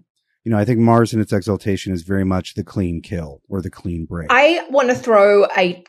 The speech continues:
Speaker 2: classically Kelly positive out there on this, um, because this is, this will be happening for me. I have a Capricorn eleventh house.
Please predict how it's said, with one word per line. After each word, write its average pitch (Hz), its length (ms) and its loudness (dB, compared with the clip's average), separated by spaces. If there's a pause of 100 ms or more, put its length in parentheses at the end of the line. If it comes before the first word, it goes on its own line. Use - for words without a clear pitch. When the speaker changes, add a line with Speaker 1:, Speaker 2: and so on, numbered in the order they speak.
Speaker 2:
classically 180 600 -2
Kelly 165 440 0
positive 165 640 -2
out 180 260 -2
there 254 380 0
on 196 140 -4
this, 320 440 -4 (420)
um, 208 580 4
because 214 800 2 (240)
this 247 320 -2
is, 285 220 -2
this 247 200 2
will 285 60 0
be 262 120 -2
happening 208 360 -2
for 208 120 -6
me. 180 200 2
I - 20 2
have 180 140 0
a - 20 -2
Capricorn 185 480 -2
eleventh 160 400 -2
house. 135 460 -2